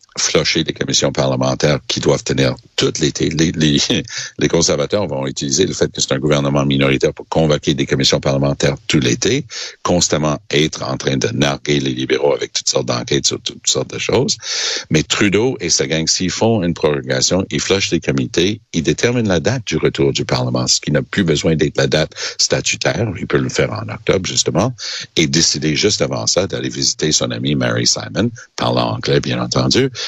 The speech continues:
et lui demander, « Can I have an electoral writ, please ? » Alors, il peut demander une élection à tout moment. S'il fait ça, c'est sûr que la commission pourra pas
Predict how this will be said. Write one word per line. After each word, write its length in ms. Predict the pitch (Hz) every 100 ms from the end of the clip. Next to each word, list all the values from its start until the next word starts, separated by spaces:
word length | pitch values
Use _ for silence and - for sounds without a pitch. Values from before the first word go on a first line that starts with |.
| -
et 100 | -
lui 160 | 69 -
demander, « 340 | 57 64 90 107
Can 160 | - 67
I 80 | 69
have 140 | 117 76
an 180 | 69 65
electoral 500 | 69 - 69 69 65
writ, 160 | 69 71 - -
please ? » 580 | - 113 104 - - - - - 113 110
Alors, 400 | - 67 67 64
il 260 | 67 69 69
peut 140 | 92
demander 400 | 82 76 71 78
une 160 | 85 76
élection 480 | 69 67 - 85 -
à 80 | -
tout 180 | - 98
moment. 280 | 71 62 - - - - - _
S'il 340 | - - 123
fait 220 | 120 92
ça, 340 | 82 - 87 73 -
c'est 280 | - - 78
sûr 380 | - - 101 90
que 120 | -
la 80 | 67
commission 420 | - 67 67 69
pourra 300 | - 71 67
pas 240 | - 78